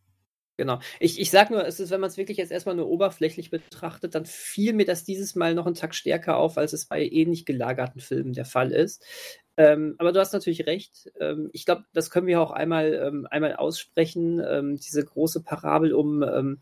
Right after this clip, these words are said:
Vertrauen und Zusammenhalt, die da erzählt wird und was, ähm, Misstrauen anrichtet. Das ist wirklich sehr schön eingearbeitet und, ähm, genau das ist es eben. Äh, ich würde sogar fast schon sagen, ähm, oder nicht nur fast, ich sage, äh,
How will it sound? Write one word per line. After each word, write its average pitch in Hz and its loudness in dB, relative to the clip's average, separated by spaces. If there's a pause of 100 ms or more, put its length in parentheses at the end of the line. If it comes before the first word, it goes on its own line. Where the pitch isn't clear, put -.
(140)
Vertrauen 175 4
und 156 -8
Zusammenhalt, 147 -2 (300)
die 151 -14
da 143 -2
erzählt 147 -4
wird 165 -2
und 143 -8
was, - -4
ähm, 139 -2
Misstrauen 147 2
anrichtet. 156 -4 (260)
Das 135 -4
ist 190 2
wirklich 180 2
sehr 165 4
schön 180 2
eingearbeitet 131 -6
und, - -12
ähm, 143 -2 (880)
genau 170 8
das 170 2
ist 185 2
es 170 -2
eben. 143 -4
Äh, - -4
ich - -6
würde 175 4
sogar 160 2
fast 165 -6
schon 156 -2
sagen, 151 0
ähm, 139 -4 (340)
oder 131 -2
nicht 135 -8
nur 131 -4
fast, 131 -2
ich - -18
sage, 143 2
äh, - -6